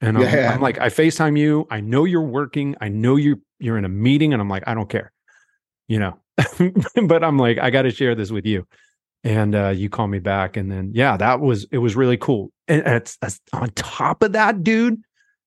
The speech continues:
Speaker 1: talking about form, function, and technology, uh, just like you, uh, received in the, my box, I got a pair of the twenty-six inch Supercross carbon B M X forks.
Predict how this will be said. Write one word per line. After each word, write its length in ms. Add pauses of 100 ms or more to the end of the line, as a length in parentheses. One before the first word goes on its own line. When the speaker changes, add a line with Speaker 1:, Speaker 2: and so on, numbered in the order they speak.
(200)
Speaker 1:
talking 340
about 280
form, 340
function, 460
and 140
technology, 880 (500)
uh, 220
just 220
like 200
you, 400 (160)
uh, 180
received 640 (300)
in 180
the, 60
my 200
box, 480
I 60
got 200
a 40
pair 520
of 300
the 160
twenty-six 680
inch 360 (640)
Supercross 680 (640)
carbon 680
B 180
M 120
X 220
forks. 500